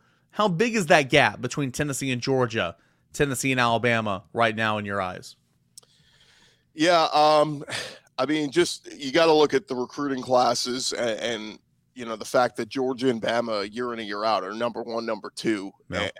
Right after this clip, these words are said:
Speaker 2: it's just they're stacking five-star on top of five-star on top of five-star. It's, it's not to say it's all about the stars or the rankings, 'cause you gotta live up to that hype.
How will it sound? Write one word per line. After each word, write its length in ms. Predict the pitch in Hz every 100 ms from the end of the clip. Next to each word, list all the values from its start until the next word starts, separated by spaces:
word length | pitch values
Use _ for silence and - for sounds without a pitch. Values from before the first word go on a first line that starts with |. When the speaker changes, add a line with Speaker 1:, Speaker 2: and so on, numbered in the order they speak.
| -
Speaker 2:
it's 140 | 110
just 180 | - 117
they're 80 | 120
stacking 500 | - - 117 113 113
five-star 600 | - 120 117 113 123 113
on 80 | 110
top 220 | 113 110
of 60 | 117
five-star 420 | 113 110 - 107
on 120 | 95 -
top 180 | 104 -
of 80 |
five-star. 520 | - 123 123 - 104 104
It's, 180 | - -
it's 220 | 135 -
not 220 | 151 156
to 80 | 131
say 540 | - 131 123 117 110 - _ _ _
it's 140 | -
all 200 | 120 127
about 320 | 127 120 113 -
the 80 |
stars 680 | - - 117 113 113 107 110
or 100 | 190
the 80 | 196
rankings, 560 | 117 110 - 117 113 -
'cause 120 | 123
you 60 |
gotta 200 | 135 160
live 180 | 127 120
up 100 | 120
to 100 | -
that 160 | 98 87
hype. 280 | - 117